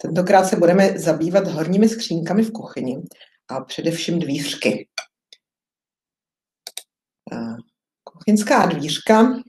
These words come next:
vlastně otvíráme každý den, jsou velmi frekventovaná a velmi namáhaná a po dlouhá desetiletí se běžně používala běžná dvířka s klasickými panty. Co se nám nabízí dnes?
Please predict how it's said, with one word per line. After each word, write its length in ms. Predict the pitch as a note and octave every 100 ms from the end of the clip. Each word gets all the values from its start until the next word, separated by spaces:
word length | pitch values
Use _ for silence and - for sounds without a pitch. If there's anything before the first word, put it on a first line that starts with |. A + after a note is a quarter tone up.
| _
vlastně 380 | F3+ E3 - -
otvíráme 640 | D#3+ E3 G3 G3 G3 G#3
každý 360 | - D3 D3+ G3+
den, 420 | D3+ G2+ C#3 - - _ _ _ _ _ _
jsou 180 | - F3
velmi 260 | D3+ E3
frekventovaná 840 | G3+ - D3+ D3+ D#3+ E3+ F3 F3+ F#3
a 120 | F3+
velmi 300 | D#3 D#3+ G3
namáhaná 800 | F3 B2+ B2 C3 D3+ D#3 F3+ A3 - -
a 120 | C3+ B2+ C#3+ _ _ _
po 140 | - E3
dlouhá 380 | E3+ F3 F#3
desetiletí 680 | D#3 C3 E3+ D#3+ E3+ D#3+ D#3+
se 140 | - D#3+
běžně 360 | C#3 C#3+ E3
používala 640 | E3+ C3+ C3+ D#3 D3+ D3+ C#3
běžná 380 | C3 D3 D3+
dvířka 380 | C#3 B2+ - -
s 80 | D#3+
klasickými 640 | - C3 - - D3 D3+
panty. 460 | D3 A#2+ - - - _ - - - _ _
Co 140 | - -
se 140 | G3
nám 180 | G#3 A#3
nabízí 400 | G3 F3+ G3 A3
dnes? 460 | G3+ F3+ F3+ -